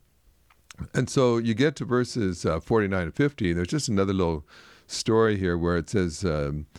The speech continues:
John responded, "Master, we saw someone driving out demons in your name, and we tried to stop him because he does not follow us." "Don't stop him," Jesus told him, "because, uh, whoever is not against you is for you."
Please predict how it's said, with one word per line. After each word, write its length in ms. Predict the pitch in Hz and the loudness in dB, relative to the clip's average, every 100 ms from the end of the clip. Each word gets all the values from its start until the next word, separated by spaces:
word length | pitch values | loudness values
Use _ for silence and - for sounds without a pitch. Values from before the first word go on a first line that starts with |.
| - _ | -20 _
John 380 | - 113 147 127 | 0 2 2 0
responded, 600 | 82 - 80 78 76 76 | -4 -4 -4 -4 -4 -2
"Master, 460 | 87 110 151 - 87 | 0 0 0 -2 -2
we 140 | 85 | -2
saw 320 | 85 110 120 | 0 0 0
someone 440 | 127 - 107 98 87 | 0 -2 0 0 2
driving 440 | 90 101 104 98 | 2 2 0 0
out 180 | 90 82 | 0 0
demons 460 | 92 156 131 82 80 | 0 0 0 -2 -2
in 80 | |
your 120 | 78 78 | -2 -2
name, 300 | 73 80 80 | -2 -2 -2
and 160 | 92 | -2
we 100 | 87 | -2
tried 320 | 82 127 147 120 | 0 0 -2 -4
to 40 | |
stop 400 | - 101 117 113 | -2 0 0 0
him 220 | 87 76 78 | -4 -4 -4
because 340 | 92 113 98 | -2 -2 0
he 80 | 95 | 0
does 220 | 110 110 | 0 0
not 220 | 104 90 | 0 -2
follow 400 | - 110 123 85 | 0 0 0 -2
us." 300 | 55 - - _ - - _ - | -4 -8 -16 _ -20 -20 _ -2
"Don't 260 | 104 143 139 | 0 0 -2
stop 460 | - 92 131 151 | 0 2 2 0
him," 140 | 71 76 | -6 -4
Jesus 420 | 82 80 76 73 | 0 0 0 -4
told 300 | 71 73 92 | -2 0 0
him, 100 | 110 | -2
"because, 540 | 98 - 101 95 82 - - _ _ _ - | -2 2 4 2 -2 -12 -20 _ _ _ -2
uh, 200 | 76 78 | -2 2
whoever 440 | 101 117 135 110 | 4 4 4 0
is 140 | 90 | 0
not 160 | 107 101 | 0 0
against 480 | 80 95 147 160 - | 0 0 0 -2 -2
you 160 | 87 82 | 0 0
is 160 | 85 | -2
for 320 | - 127 139 | -2 0 2
you." 260 | 110 71 | 2 -2